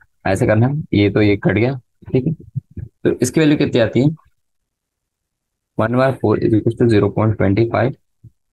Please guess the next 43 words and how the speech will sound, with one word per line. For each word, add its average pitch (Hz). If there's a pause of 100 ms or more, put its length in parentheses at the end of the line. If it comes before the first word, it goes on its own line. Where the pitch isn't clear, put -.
(160)
तो 120
हमारी 113
जो 127
क्यू 135
value 101
है, 127 (360)
उसकी -
value 101
है 120
टू 117
पॉइंट 104
फ़ाइव 104
into -
ten 95
to 92
the 98
power 107
minus 98
one। -
मैंने 117
ये 117
इसमें -
क्यों 123
लिखा, 143 (420)
क्योंकि 113
हमारा 107
जो 117 (100)
के 120
है, 107 (1080)
के 117
की 139
वैल्यू 120
है, 139 (180)
कहाँ 120
लिखा 117
है 107
हमारा 104
के 101
की -
वैल्यू, 104
question 104
number, 101
uh, 98